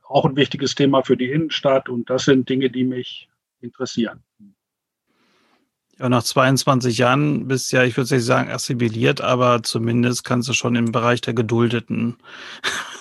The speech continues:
Speaker 1: Genau.
Speaker 2: <laughs> aufgenommen werden bei uns.
Speaker 1: So weit
Speaker 2: Genau.
Speaker 1: bin ich schon.
Speaker 2: <laughs> Genau.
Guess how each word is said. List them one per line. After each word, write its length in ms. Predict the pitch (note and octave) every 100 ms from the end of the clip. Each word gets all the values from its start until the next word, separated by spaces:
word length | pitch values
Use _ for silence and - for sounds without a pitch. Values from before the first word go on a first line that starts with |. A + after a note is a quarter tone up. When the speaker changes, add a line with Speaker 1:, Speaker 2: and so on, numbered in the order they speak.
| - _ - - - -
Speaker 1:
Genau. 200 | C4+ C4 - _
Speaker 2:
<laughs> 120 | -
aufgenommen 680 | B2 A2 E3 F3+ C#3 D3 B2+
werden 220 | A#2+ A2+
bei 100 | A#2+
uns. 200 | A2 A2+
Speaker 1:
So 80 | E3+
weit 220 | F3+ F3 -
Speaker 2:
Genau. 140 | D#3 C#3
Speaker 1:
bin 80 | A#2
ich 100 | -
schon. 200 | - - E3+ A#3 A#3 E3+ A#3 F#3 - G3
Speaker 2:
<laughs> 80 | -
Genau. 320 | D#3 A#2+